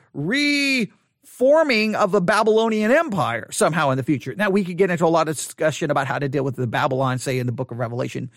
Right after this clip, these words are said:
We could get into that discussion. But before we do that, we would have to start in the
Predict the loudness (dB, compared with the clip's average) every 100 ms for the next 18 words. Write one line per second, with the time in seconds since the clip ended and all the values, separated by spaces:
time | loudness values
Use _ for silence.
0 | 0 0 0 -2 0 0 0 -2 -6 -10
1 | -10 -6 -4 -4 -4 -4 0 2 2 0
2 | -4 _ _ _ _ _ _ _ _ _
3 | -20 -8 0 4 4 2 -2 -4 2 2
4 | 2 0 0 0 -4 -6 -4